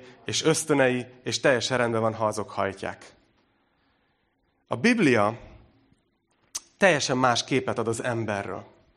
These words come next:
Azt mondja a Biblia az emberről, hogy az ember az Isten képének a hordozója. Hogy Isten képére van teremtve. És hogy az ember az nem csak egy test, amiben van valami szoftver, ami lekapcsol a halálkor, hanem az ember az a test,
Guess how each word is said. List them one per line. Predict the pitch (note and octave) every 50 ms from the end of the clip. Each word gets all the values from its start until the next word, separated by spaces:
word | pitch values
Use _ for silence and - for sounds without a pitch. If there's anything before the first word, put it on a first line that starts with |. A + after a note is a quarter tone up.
| _ _ _ - - - - - - -
Azt | - F#3+ E3+ -
mondja | E3+ D3+ C#3 C#3
a | C3
Biblia | D3+ D3+ C#3 C#3 C3 B2
az | A#2+ -
emberről, | C3+ C3+ C3 B2 B2+ A#2+ B2
hogy | B2 A#2+
az | A#2 A2 A2
ember | B2+ B2+ B2+ B2 B2+ B2
az | A#2 A2+ - -
Isten | - C#3 - - - - A2+ G#2 G#2+ A2 - - -
képének | - C3 A#2+ A2 A2 - - G2 F#2+ F#2+ F#2 - -
a | -
hordozója. | - A2 G#2 F#2 G2+ - - G2+ F#2 G2 F#2+ - - - - _ _ _ _ _ _ _ _ _ _ _ _ _ _ _ _
Hogy | - B2+ B2+ E3
Isten | C3+ - - - A#2+ G#2+ G#2 G#2 G2+ - - _ _ _ _
képére | _ - D#3 C3 A2+ - G#2+ G#2 G#2 G2+
van | G2 G2 G2+ G2 F#2+
teremtve. | - G#2+ G2 F#2 F2+ F2 - - - - - - _ _ _ _ _ _ - - - -
És | - C#3 C3 -
hogy | D#3+ D#3
az | F3+ D#3+ C#3 - -
ember | F3 F#3 F3+ D#3+ C3 C3 C3 C3 C3 - - - - -
az | C3+ -
nem | F3 G3 F#3
csak | E3+ - - -
egy | B2 A2+ - -
test, | F3+ D3+ B2+ A#2+ - - - - - - - -
amiben | C3+ C3+ C3+ B2 C3 C3
van | B2+ D3 D3+ C#3+
valami | C3+ C3+ C3 B2+ A#2+
szoftver, | - - D#3 C#3 - - - B2+ B2 A#2
ami | A#2+ A#2+ B2
lekapcsol | B2 C3+ B2 - A#2+ - - - B2 A2+
a |
halálkor, | G#2 A#2+ B2 A2 G#2+ G2 G2 G2 - - - G#2+ A2 A#2+ A2 - - - - - - - - - -
hanem | D3+ C#3+ D3
az | D3+ D3 D3+
ember | F3+ F3+ E3+ D3+ D3 C3+
az | C3+ A#2+
a | C3 - -
test, | - D3 D#3+ E3+ D#3+ - - - -